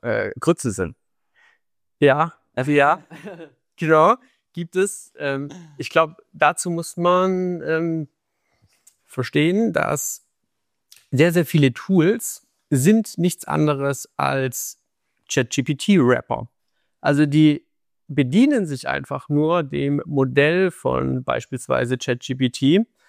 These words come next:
Speaker 2: nutzen das, bauen da ein schönes, äh, User Interface,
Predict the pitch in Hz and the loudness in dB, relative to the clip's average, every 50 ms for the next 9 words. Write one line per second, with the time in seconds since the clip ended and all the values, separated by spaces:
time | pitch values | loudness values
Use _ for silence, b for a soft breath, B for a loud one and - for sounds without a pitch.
0 | _ _ _ _ _ 131 147 160 156 - - 190 185 180 196 233 233 - - - | _ _ _ _ _ 4 4 4 4 0 0 2 4 4 2 2 0 -4 -4 -2
1 | 139 135 139 143 139 139 135 139 139 135 131 127 - - 120 - - 127 127 123 | -2 0 2 2 2 2 2 2 2 0 -2 -2 -6 -8 -8 -6 -6 -4 -4 -4
2 | 120 - - - - 131 120 117 127 123 131 147 170 175 190 175 180 170 185 175 | -4 -6 -8 -8 -4 -4 -2 0 0 0 0 0 0 0 2 0 2 2 0 -2
3 | - - 180 170 170 175 170 - - - _ | -2 -2 -2 0 0 -2 -4 -6 -14 -20 _